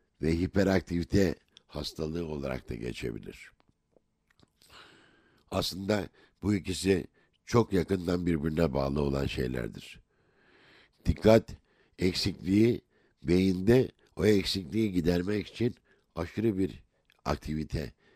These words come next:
ve hiperaktivite yaratır. Çocuktaki yaramazlık denen şey aslında dikkatini toplayamamanın sonucunda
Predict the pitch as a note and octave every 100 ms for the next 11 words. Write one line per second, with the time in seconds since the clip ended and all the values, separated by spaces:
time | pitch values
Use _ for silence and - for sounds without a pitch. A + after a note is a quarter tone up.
0 | _ _ _ - C2+ C#2 D2+ F#2 E2 C#2+
1 | C#2+ D2 E2 D2+ C2+ B1 - - - _
2 | _ _ _ _ _ - E2+ E2+ D2 F#2+
3 | E2+ G#2 F#2+ - _ - D#2+ F2 F2+ F#2
4 | F2+ A2 F#2 D#2+ D2 D2 E2+ G#2 - _
5 | - - F2 - F#2 G#2 F#2 F2+ F#2 F2
6 | F#2+ F#2+ D#2 C#2+ - F#2+ G2 E2+ D#2+ D2+
7 | C#2 - D2 C#2+ C#2 C2 C2